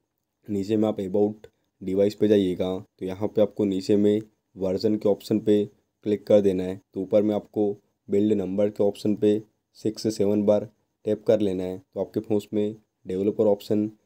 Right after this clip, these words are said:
इनेबल हो जाएगा। And उसके बाद आप सिस्टम सेटिंग्स में जाइएगा, तो आपको नीचे में डेवलपर ऑप्शन फीचर्स शो हो जाता है। तो इस टाइप से आप डेवलपर ऑप्शन फीचर्स को on कर सकते, इनेबल कर सकते।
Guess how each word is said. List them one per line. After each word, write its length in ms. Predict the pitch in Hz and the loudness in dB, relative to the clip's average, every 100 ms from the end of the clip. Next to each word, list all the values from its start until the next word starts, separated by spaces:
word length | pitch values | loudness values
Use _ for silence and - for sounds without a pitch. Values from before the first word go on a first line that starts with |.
| _ - | _ -6
इनेबल 360 | 101 104 104 104 | -2 0 0 -2
हो 220 | 110 110 | -2 -2
जाएगा। 500 | 104 95 95 92 92 - | -2 -4 -6 -8 -12 -12
And 120 | 98 | -10
उसके 200 | 95 - | -4 0
बाद 220 | 104 104 | 2 4
आप 180 | 104 101 _ _ _ _ | 2 -2 _ _ _ _
सिस्टम 400 | - 104 - 110 | -6 -6 -2 -2
सेटिंग्स 460 | 110 95 107 107 113 | 0 0 0 0 4
में 80 | |
जाइएगा, 580 | 110 92 90 95 92 110 - | 4 4 0 -2 -4 -8 -6
तो 60 | 98 | -6
आपको 240 | - 107 | -4 -2
नीचे 280 | 104 104 104 | -2 0 0
में 280 | 104 107 110 _ _ - | 0 0 -4 _ _ -8
डेवलपर 400 | 92 98 101 107 | -4 -2 0 0
ऑप्शन 320 | 98 - 107 | 0 0 -2
फीचर्स 640 | 110 101 - 104 107 - - _ _ _ | 0 0 0 0 -2 -10 -20 _ _ _
शो 180 | 107 | -2
हो 200 | 104 110 | 0 0
जाता 340 | 107 95 90 95 | 0 -2 -2 -4
है। 180 | 92 90 | -4 -6
तो 100 | - | -6
इस 140 | 104 - | -6 -2
टाइप 140 | 107 | -4
से 160 | - 107 | -2 -2
आप 160 | 101 - _ _ _ - | -2 -6 _ _ _ -8
डेवलपर 380 | 95 104 107 110 | -2 0 0 0
ऑप्शन 320 | 101 - 110 | -2 -2 -2
फीचर्स 440 | 110 101 104 104 | 0 0 -2 -2
को 300 | - 107 110 110 _ _ _ 104 | -4 -2 -2 -6 _ _ _ -4
on 200 | 104 104 | -2 0
कर 180 | 107 | 0
सकते, 560 | 107 101 - - 95 92 - _ | 0 -4 -8 -6 -4 -6 -12 _
इनेबल 380 | 101 104 104 104 | -2 0 0 0
कर 200 | - 107 | 2 2
सकते। 540 | 110 95 - 98 95 | 2 -2 -4 -4 -4